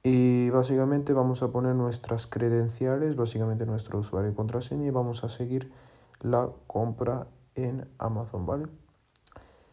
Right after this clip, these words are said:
Normalmente, como veis, aquí pone Estados Unidos. Esto se puede cambiar. Vamos a ir a, a poner otros países. Por ejemplo, vamos a poner España y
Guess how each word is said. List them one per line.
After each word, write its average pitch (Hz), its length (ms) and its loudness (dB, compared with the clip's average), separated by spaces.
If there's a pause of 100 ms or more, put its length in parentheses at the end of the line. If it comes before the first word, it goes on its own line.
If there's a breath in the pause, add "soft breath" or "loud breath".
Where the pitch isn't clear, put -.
(180 loud breath)
Normalmente, 143 440 6
como 135 220 4
veis, 139 180 2
aquí 131 140 2
pone 127 200 4
Estados 113 380 4
Unidos. 135 600 -2
Esto - 240 -6
se 120 140 -2
puede 120 340 0
cambiar. 120 480 0 (400)
Vamos 113 440 0
a 117 60 -2
ir 110 120 -2
a, 110 140 -2 (180)
a 113 320 -4
poner 113 340 -4
otros - 380 -6
países. 120 560 -4 (680 loud breath)
Por - 140 -8
ejemplo, 123 280 -4
vamos 120 320 0
a 113 60 -2
poner 113 300 -2
España 127 560 -4 (360)
y 139 280 -8